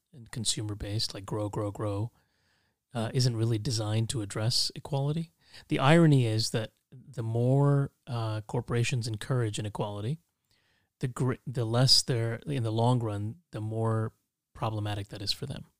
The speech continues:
So if I'm a company, um, and I encourage people, you know, I, you know, I keep it, you know, let's say I give my C E Os eighty million dollars,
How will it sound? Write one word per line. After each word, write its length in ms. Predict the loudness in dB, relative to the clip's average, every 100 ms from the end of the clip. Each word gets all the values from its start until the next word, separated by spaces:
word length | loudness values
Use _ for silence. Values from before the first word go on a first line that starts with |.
| _ _ _ _
So 280 | -4 0 0
if 160 | 0 0
I'm 200 | 2 2
a 60 |
company, 560 | 2 0 0 0 0 -2 -6 _ _ _ _
um, 160 | -8 -4
and 100 | -2
I 140 | 0
encourage 500 | 0 0 -2 -2 -4
people, 640 | -6 -6 -4 -4 -2 -4 -6
you 120 | -6
know, 100 | -4
I, 240 | -4 -4 -6
you 320 | -12 -14 -8 -8
know, 160 | -8
I 220 | -8 -8 -6
keep 260 | -6 -6
it, 100 | -10 -14
you 220 | -20 -14
know, 140 | -4
let's 180 | -2 2
say 100 | 2
I 60 | 2
give 160 | 2
my 100 | 2
C 240 | 4 2 0
E 140 | -4
Os 240 | -2 -2 -4
eighty 240 | -4 -4
million 300 | -6 -8 -8
dollars, 460 | -10 -12 -8 -6